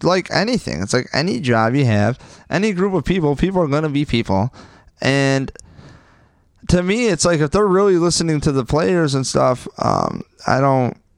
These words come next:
I mean, at this point, they have ten games of, I don't know what the hell they do, flip the table up the fifth time if you organize it back together. And I don't know what they do well, but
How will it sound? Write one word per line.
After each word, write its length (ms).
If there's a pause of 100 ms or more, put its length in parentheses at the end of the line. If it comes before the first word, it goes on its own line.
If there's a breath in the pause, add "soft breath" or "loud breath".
(160)
I 120
mean, 160
at 160
this 160
point, 360
they 160
have 380
ten 300
games 320
of, 180
I 80
don't 140
know 160
what 240
the 100
hell 160
they 140
do, 240
flip 200
the 80
table 400
up 180
the 80
fifth 340
time 280
if 180
you 220 (120)
organize 440
it 80
back 200
together. 440 (540 loud breath)
And 340
I 80
don't 100
know 180
what 160
they 100
do 160
well, 280
but 200